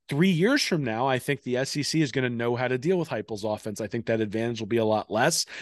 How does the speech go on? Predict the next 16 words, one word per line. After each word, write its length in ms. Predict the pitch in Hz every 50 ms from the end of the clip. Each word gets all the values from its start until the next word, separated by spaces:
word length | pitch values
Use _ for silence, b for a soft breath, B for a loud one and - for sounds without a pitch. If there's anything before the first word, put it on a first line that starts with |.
| B B B
and 120 | 131 127
I'm 80 | 123 117
gonna 140 | 113 113 110
be 80 | 117
very 340 | 110 98 98 98 98 107 117
curious 420 | 110 - 143 151 160 151 139 123 -
to 100 | - 120
see 180 | - - 117 110
whether 180 | 113 113 113
he 120 | 104 113 101
can 100 | 117 110
hold 260 | - 117 110 117 110
on 220 | 127 139 156 151
there 160 | 127 113 110
at 80 | 110 -
Tennessee, 540 | - 117 110 110 107 - 180 202 185 143